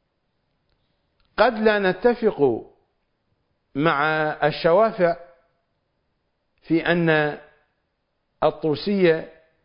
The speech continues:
من عائلة شافعية في خراسان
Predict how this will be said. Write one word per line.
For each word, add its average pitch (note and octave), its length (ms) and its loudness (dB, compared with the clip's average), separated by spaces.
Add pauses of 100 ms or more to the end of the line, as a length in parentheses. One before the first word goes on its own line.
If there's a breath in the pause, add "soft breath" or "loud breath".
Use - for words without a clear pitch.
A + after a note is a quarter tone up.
(160)
من D#3 260 0
عائلة D#3 800 -2
شافعية B2 840 -2 (680)
في C3+ 120 -4
خراسان D3+ 760 -2